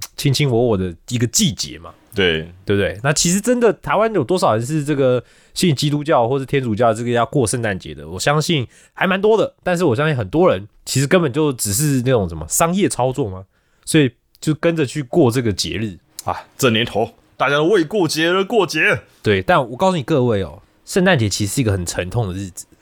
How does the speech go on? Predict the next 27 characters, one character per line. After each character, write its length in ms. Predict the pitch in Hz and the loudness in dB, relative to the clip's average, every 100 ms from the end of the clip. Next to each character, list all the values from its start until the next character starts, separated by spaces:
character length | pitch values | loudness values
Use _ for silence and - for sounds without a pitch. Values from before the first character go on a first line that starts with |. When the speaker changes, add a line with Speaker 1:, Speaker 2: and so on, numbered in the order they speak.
| - | -2
Speaker 1:
如 100 | 185 | 2
果 100 | 185 | 2
你 100 | 214 | 2
是 160 | 170 269 | 0 2
我 80 | 247 185 | 0 2
们 140 | 170 | -2
的 200 | 185 185 - - 196 | 0 -2 -4 -18 -6
宅 140 | - | 0
到 100 | 196 | 2
出 100 | 202 | 2
游 120 | 220 180 | 2 2
的 60 | |
忠 200 | 170 202 | 0 -2
实 180 | 190 147 | -2 0
粉 220 | 143 107 | 2 2
丝， 340 | 101 113 117 113 | 2 0 -4 -6
曾 160 | - 143 | -2 2
经 140 | 160 | 2
听 160 | 175 180 | 2 0
过 140 | 180 | 2
我 20 | 143 | 2
们 240 | 107 107 - _ | 0 -4 -12 _
这 120 | 139 | 0
个 60 | 127 | 0
第 220 | - 165 | 0 2
二 120 | 139 | 2
集 320 | - 98 92 | 0 -8 -12